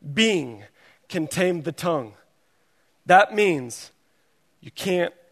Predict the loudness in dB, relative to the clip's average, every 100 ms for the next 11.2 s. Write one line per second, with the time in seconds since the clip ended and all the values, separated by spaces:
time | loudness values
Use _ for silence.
0 | _ _ -6 -4 -2 -6 -10 -14 -8 -4
1 | -4 -6 -10 -10 -10 -14 _ _ _ _
2 | _ -14 -12 -10 -12 -12 -14 -14 -12 -12
3 | -14 _ -14 -14 -12 -10 -6 -6 -6 -10
4 | -14 -16 -10 -8 -8 -10 -16 _ _ _
5 | _ _ _ -20 _ -2 0 0 -4 -20
6 | -20 -20 _ 4 4 4 -2 -2 -2 0
7 | -2 -2 -14 _ _ _ _ _ 4 4
8 | 4 -2 -4 -8 -8 -8 -2 0 0 -2
9 | -10 _ _ _ _ _ _ _ _ _
10 | _ _ 0 2 2 0 -4 2 4 4
11 | 0